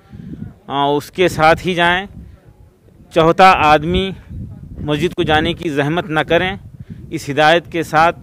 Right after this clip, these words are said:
एसपी ये पासेस इशू किए हैं और इसके लिए हम एमएलए साहब और राब्ता कमेटी के तमाम ज़िम्मेदारान और डिस्ट्रिक्ट एडमिनिस्ट्रेशन, पुलिस डिपार्टमेंट के शुक्रगुजार हैं। इसके लिए रहीम खान साहब के भी हम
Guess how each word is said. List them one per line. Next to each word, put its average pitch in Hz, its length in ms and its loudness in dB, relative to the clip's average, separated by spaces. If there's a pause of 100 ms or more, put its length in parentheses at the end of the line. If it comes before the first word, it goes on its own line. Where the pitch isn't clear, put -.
(160)
एसपी 160 360 -8
ये 170 120 -2
पासेस 147 460 -4
इशू 151 180 -12
किए 160 240 -10
हैं 190 400 -10 (320)
और 147 240 2
इसके 160 280 -4
लिए 165 160 -2
हम 165 220 -2
एमएलए 156 360 2
साहब 165 440 0 (440)
और 135 160 -4
राब्ता 147 320 0
कमेटी 156 320 -8
के 156 120 -6
तमाम 160 400 0
ज़िम्मेदारान 165 680 0 (600)
और 147 340 0
डिस्ट्रिक्ट 160 320 -4
एडमिनिस्ट्रेशन, 160 640 -6
पुलिस 156 260 -4
डिपार्टमेंट 147 540 -4
के 147 160 -10
शुक्रगुजार 139 520 -2
हैं। 156 280 -4 (500)
इसके 160 280 -6
लिए 160 340 -4 (540)
रहीम 160 280 -2
खान 170 180 0
साहब 170 260 0
के 170 120 -6
भी 160 140 -6
हम 156 320 -6